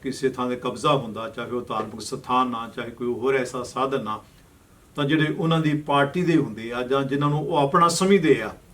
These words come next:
ਤਾਂ ਉਹ ਭਾਵੇਂ ਕਿੰਨੀਆਂ ਵੀ ਗਲਤੀਆਂ ਕਰ ਜਾਣ, ਤਾਂ ਉਹਨਾਂ ਉੱਤੇ ਪਰਦਾ ਪਾਉਂਦੇ ਆ। ਰਾਜਨੀਤੀ ਦੁਨੀਆ ਤਾਂ ਵਰਤਾਰਾ ਦੇਖਦੇ ਹੀ ਆ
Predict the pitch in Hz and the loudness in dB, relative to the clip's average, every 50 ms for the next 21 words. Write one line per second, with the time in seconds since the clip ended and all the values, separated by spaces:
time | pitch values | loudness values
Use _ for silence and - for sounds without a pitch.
0 | - - - - - - - - - - - - - - - - - - - - | -20 -20 -20 -20 -20 -20 -20 -20 -20 -20 -20 -20 -20 -20 -20 -20 -20 -20 -20 -20
1 | - _ - _ - - - 143 147 143 - - 185 180 180 175 170 147 135 139 | -20 _ -20 _ -12 -4 -2 -2 -2 0 4 8 8 8 8 6 4 0 2 2
2 | 143 139 139 143 143 - - - - 143 147 165 175 175 175 170 143 143 131 - | 4 4 2 2 -2 -6 -10 -4 0 0 2 2 4 4 2 4 4 2 0 2
3 | 127 143 143 139 135 131 123 117 107 120 131 131 123 110 117 - - - - - | 2 0 0 0 0 0 -2 -2 -2 -2 0 0 0 -2 -4 -10 -16 -20 -20 -6
4 | - 135 131 - 143 139 143 139 131 135 135 127 123 - 120 110 104 110 117 117 | -2 -2 -2 0 2 2 2 2 2 2 0 -2 -2 -4 -8 -8 -6 -8 -8 -8
5 | - 110 110 107 104 107 113 113 110 - - _ _ _ - _ _ _ _ - | -8 -10 -10 -10 -10 -8 -8 -8 -10 -12 -16 _ _ _ -20 _ _ _ _ -20
6 | _ - _ _ _ - - _ _ _ _ - 123 113 110 113 120 120 120 131 | _ -20 _ _ _ -20 -20 _ _ _ _ -10 -8 -6 -6 -6 -6 -8 -4 -2
7 | 143 139 131 135 139 139 139 143 139 139 135 139 131 - 139 139 143 123 127 123 | -2 -2 0 0 -2 -2 0 -2 -2 -2 -2 -2 -2 -2 -2 -2 -2 0 -2 -2
8 | 127 131 147 147 143 135 127 131 | -2 -2 -2 -2 -2 -2 -2 -4